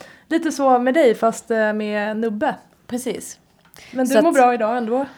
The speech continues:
Speaker 2: Jag mår bra idag. Det, liksom, eh, ja,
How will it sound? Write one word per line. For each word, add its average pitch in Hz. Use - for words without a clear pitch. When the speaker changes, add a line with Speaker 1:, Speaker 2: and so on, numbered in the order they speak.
Speaker 2:
Jag 302
mår 302
bra 269
idag. 226
Det, 233
liksom, 214
eh, 202
ja, 214